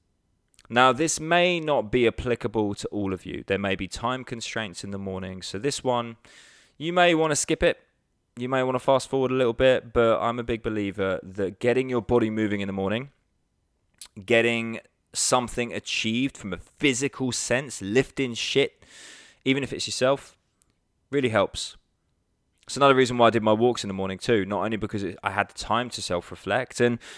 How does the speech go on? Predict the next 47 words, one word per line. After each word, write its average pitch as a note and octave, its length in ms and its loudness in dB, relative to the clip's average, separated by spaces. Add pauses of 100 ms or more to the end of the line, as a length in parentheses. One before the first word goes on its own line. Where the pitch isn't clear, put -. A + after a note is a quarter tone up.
you D3 60 -2
know, D3 140 10
I've F3 180 12
often G#3 220 6
said F3 440 4 (460)
that C#3 300 6 (260)
if C3 140 0
I C#3+ 60 8
didn't D3 180 2
have C#3 140 2
the B2 60 -6
kids, B2+ 500 4
I A2+ 100 2
might A#2 220 2
train A2+ 340 -2
later A2 320 -2
in G#2+ 60 -4
the G#2 100 -4
day. A#2 280 4
But - 160 -4
if A#2 120 0
I'm D3 120 4
honest F3+ 240 0
with F#3+ 140 -6
you, F#3 280 0 (160)
on D3 100 -4
a C#3 40 -2
Thur-, D#3 440 0
on B2+ 140 0
a A#2+ 80 -4 (200)
Thursday D3+ 340 2
morning, C3+ 320 0
I A#2 80 0
tend A#2+ 240 -6
to - 80 -16
train A2 280 -6
a G#2 40 -4
little G2+ 200 -2
bit E2+ 120 -4
later. A2 580 -4 (520)
Um, G#2 540 0 (920)
I C#3 140 4
actually D#3 280 2
prefer D3 320 2
training C3+ 320 -4
first C3 220 -2
thing. B2 200 -8